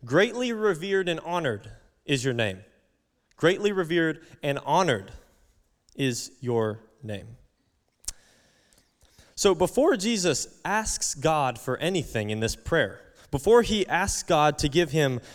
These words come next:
our daily bread, before he asks God to forgive us of our sins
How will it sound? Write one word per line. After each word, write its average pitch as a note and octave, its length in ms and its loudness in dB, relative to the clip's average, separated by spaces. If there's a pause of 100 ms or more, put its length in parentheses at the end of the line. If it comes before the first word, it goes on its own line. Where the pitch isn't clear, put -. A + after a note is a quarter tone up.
(260)
our D3 120 6
daily C#3 300 4
bread, A#2 420 0 (840)
before G#3 180 6
he G3+ 140 4
asks F#3+ 220 -2
God E3 220 2
to E3 80 -8
forgive E3 360 0
us E3 160 0
of D3 140 0
our C#3+ 100 2
sins G2+ 720 -4